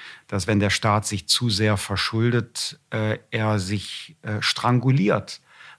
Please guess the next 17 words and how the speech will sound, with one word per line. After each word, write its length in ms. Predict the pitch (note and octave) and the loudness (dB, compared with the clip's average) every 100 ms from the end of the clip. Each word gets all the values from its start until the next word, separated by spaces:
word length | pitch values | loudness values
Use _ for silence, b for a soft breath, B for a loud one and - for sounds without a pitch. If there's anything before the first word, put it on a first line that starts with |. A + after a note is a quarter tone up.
| - | -4
weil 280 | A#2+ A2+ G#2+ | 0 2 2
dann 360 | A2+ A#2 A#2+ | 4 4 2
in 240 | C#3 B2 A2+ | 2 2 2
den 200 | A2+ G#2+ | 4 4
jährlichen 460 | A2+ A#2 A2+ A#2 | 4 2 0 -2
Etats 640 | G#2 - - A2 A#2+ C3 - | -2 -4 0 4 4 2 -2
sehr 400 | F#2+ G2+ B2+ C#3 | -2 4 4 4
viel 500 | - - C3 B2+ A2+ | -2 0 4 4 2
gezahlt 600 | G#2+ - A2+ A#2 B2 A#2+ | -2 0 2 2 2 2
werden 240 | A2+ A#2 | 2 2
muss 160 | A2+ - | 2 0
an 200 | G#2+ F#2+ | -2 -2
Zins 520 | - C3 D3+ D#3 - | 2 4 4 4 -2
für 180 | - G#2+ | -4 -4
Schulden 400 | - A#2+ G#2+ G2+ | 0 2 2 0
von 240 | G2+ G2 | 0 -2
früher. 540 | - - B2+ D3 E3+ | -2 2 4 6 4